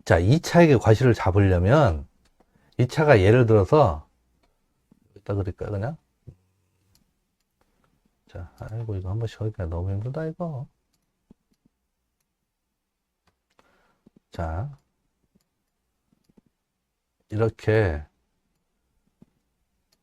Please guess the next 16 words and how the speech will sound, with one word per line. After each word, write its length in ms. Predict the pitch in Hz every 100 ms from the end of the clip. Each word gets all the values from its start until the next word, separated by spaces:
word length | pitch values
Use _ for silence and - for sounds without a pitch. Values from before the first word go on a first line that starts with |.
| _ _ _ _ _ _ _ _ _ _ _ _ _
사거리가 380 | - 123 123 110
있다고 320 | 92 - 92
치면, 720 | - 127 131 98 95 107 73 - _ _ _ _ _ _ _ -
이, 220 | 127 143 -
이 120 | 139
하얀색 460 | 151 185 190 180 147
차량이, 640 | - 180 160 131 147 95
이, 300 | 98 127 123
이 60 | 135
차량이 640 | - 156 143 123 160 117
예를 240 | 92 127 117
들어서 560 | 113 104 170 135 78 - _ _ _ _ _ _ _ _ _ -
이 220 | 160 151
커브 340 | - - 240 240
꺾는 320 | 262 254 226
길에 380 | - 160 165